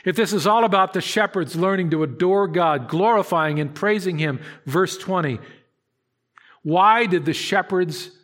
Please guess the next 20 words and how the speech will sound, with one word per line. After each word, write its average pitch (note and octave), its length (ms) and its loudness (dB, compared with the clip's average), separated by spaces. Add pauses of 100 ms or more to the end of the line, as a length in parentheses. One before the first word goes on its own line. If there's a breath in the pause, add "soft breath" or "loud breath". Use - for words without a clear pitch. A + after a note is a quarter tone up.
(120)
praise D3+ 540 0 (100)
Him A#2 400 -6 (260)
so - 320 -6
much? - 520 -8 (840 loud breath)
Why G#3+ 400 4
did F#3+ 160 2
the E3+ 100 2
shepherds E3 500 -2
go E3+ 300 0
away D3 460 2
rejoicing C3 800 -2
and A#2 120 -6
praising A2 480 -4
God? G2 340 -10 (920 loud breath)
I A#2+ 80 -2
went D3+ 260 0
back F3+ 260 2
through F3+ 140 -2
the E3+ 100 0
passage, C3+ 640 -4